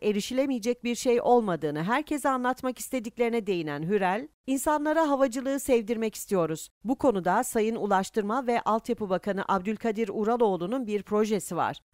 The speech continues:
Biz sivil amatör havacıları çok heyecanlandırdı. Türkiye'nin değişik yirmi yerinde amatör uçaklar için havacılık kampüsleri oluşturacaklar.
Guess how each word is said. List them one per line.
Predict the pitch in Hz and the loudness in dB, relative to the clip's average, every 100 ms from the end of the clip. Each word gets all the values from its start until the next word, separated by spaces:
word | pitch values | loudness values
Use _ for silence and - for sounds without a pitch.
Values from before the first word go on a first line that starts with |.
| - | -6
Biz | 190 - | -6 -4
sivil | - 196 214 - | -6 -4 -2 0
amatör | 190 196 247 226 | 0 2 2 4
havacıları | 208 196 202 208 311 | 4 2 0 0 0
çok | - 330 | 0 0
heyecanlandırdı. | 269 202 185 165 160 156 160 147 135 - _ | 2 2 4 2 2 -2 -2 -2 -4 -6 _
Türkiye'nin | 339 349 349 330 302 | -4 -2 -2 0 0
değişik | 240 247 - - | 0 -2 -4 -4
yirmi | 214 196 254 | -2 0 2
yerinde | 269 180 160 180 247 - | 0 0 -2 -2 -2 0
amatör | 202 247 302 349 | 0 0 0 -4
uçaklar | 285 269 214 233 208 | -2 0 0 0 -2
için | 180 196 214 | -2 -6 -6
havacılık | 196 196 214 240 320 - | -4 0 0 -2 -8 -2
kampüsleri | 254 220 - - 214 | 0 0 -6 -2 0
oluşturacaklar. | 196 160 - 196 170 175 156 165 127 | 0 -2 -6 -6 -2 -2 0 -2 -2